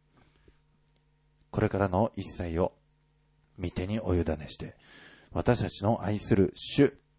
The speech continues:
イエス様の名前によってお祈りいたします。アーメン。えー、このデボラとバラクの歌は、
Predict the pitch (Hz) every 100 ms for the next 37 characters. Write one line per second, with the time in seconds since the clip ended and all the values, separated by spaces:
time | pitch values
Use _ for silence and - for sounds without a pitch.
0 | _ _ _ _ _ _ - 107 - 95
1 | 107 120 90 85 80 78 73 - 107 -
2 | - 82 76 82 - - - - - -
3 | _ _ _ - - _ - 92 87 87
4 | 85 69 _ _ _ _ _ _ _ _
5 | _ _ _ _ - - _ _ _ _
6 | _ _ _ _ _ - 80 - 87 85
7 | 80 170 120 90 92 82 113 98 - 82
8 | 78 73 _ - - 80 82